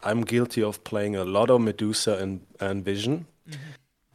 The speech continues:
Speaker 1: And I used the leadership to, uh, hop Medusa and then, um, take someone with her, uh, by mostly hopping, um, Vision over her hair flip to
Speaker 2: Yeah.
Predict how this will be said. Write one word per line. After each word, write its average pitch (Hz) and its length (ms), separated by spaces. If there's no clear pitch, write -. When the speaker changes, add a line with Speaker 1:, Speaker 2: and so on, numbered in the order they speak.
Speaker 1:
And 101 420
I 101 100
used 113 340
the 113 60
leadership 127 720
to, 104 520
uh, 101 240
hop 107 440
Medusa 131 840
and 107 220
then, 107 640
um, 101 560
take 117 300
someone 101 560
with 120 200
her, 147 360
uh, 101 200
by 98 460
mostly 107 720
hopping, 101 760
um, 90 520
Vision 123 440
over 117 280
her 101 200
hair 104 220
flip - 340
to 113 100
Speaker 2:
Yeah. 101 160